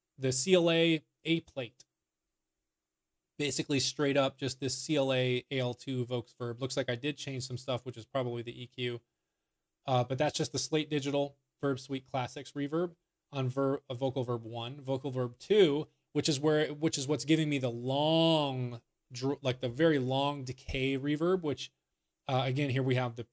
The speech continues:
pre E Q before it goes into the reverb, 'cause we don't want those subby lows or super highs. But this is the fantastic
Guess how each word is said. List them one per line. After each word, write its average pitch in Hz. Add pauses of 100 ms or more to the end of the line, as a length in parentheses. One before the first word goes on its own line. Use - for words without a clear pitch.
pre 156
E 160
Q 160
before 143
it 131
goes 139
into 143
the 127
reverb, 123 (920)
'cause 117
we 123
don't 131
want 135
those 131
subby 135
lows 135
or 127
super 135
highs. 143 (500)
But 131
this 180
is 156
the 143
fantastic 170